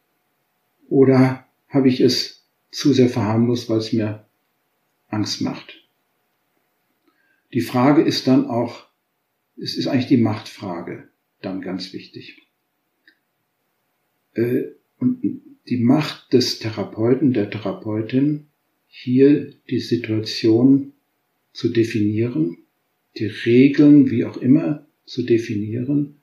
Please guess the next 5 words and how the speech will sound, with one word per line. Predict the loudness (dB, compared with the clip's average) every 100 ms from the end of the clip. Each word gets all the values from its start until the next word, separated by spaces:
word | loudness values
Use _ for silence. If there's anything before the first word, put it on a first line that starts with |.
| _
soll | _ -8 2 6 6 4
das | 0 -2 -6
grundsätzlich | -2 0 2 0 -2 -4 -6 -6 -8 -20 _ _ _
unterhöhlt | -6 -4 -4 0 -2 -2 -6
werden? | -8 -6 -8 -10